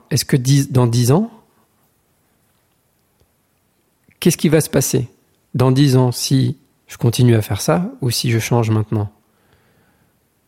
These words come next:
Si j'arrête de perdre mon temps maintenant ? Et, euh,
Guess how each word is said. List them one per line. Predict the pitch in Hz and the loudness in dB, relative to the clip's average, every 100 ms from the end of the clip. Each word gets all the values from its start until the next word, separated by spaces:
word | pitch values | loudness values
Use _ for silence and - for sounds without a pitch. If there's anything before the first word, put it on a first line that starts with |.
| _ - | _ -8
Si | - | 0
j'arrête | 107 110 110 | 2 2 2
de | 107 | 0
perdre | 110 104 104 | 0 -2 -2
mon | 101 | -2
temps | 101 | -2
maintenant ? | 95 104 101 98 _ _ _ _ _ _ _ _ _ _ _ _ _ _ _ _ _ _ - _ _ _ _ - | -2 -2 -6 -8 _ _ _ _ _ _ _ _ _ _ _ _ _ _ _ _ _ _ -20 _ _ _ _ 0
Et, | 123 110 | 4 4
euh, | 104 101 | 4 2